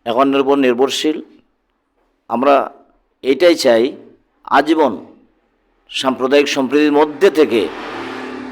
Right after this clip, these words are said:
আমরা যে সবার উপরে মানুষ সত্য তার উপরে নাই, এই দ্বারা আমরা চলব। আমরা যেভাবে চলতাম, চলছি এবং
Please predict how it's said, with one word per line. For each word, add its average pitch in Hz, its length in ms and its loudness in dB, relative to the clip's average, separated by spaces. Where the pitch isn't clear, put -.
আমরা 147 340 4
যে 113 80 -2
সবার 156 360 2
উপরে 143 220 4
মানুষ 139 300 2
সত্য - 240 -4
তার 131 160 0
উপরে 127 260 0
নাই, 110 220 -4
এই 143 160 2
দ্বারা 127 220 2
আমরা 117 180 0
চলব। 104 320 -2
আমরা 131 200 0
যেভাবে 139 260 2
চলতাম, 147 440 2
চলছি 147 380 0
এবং 127 140 0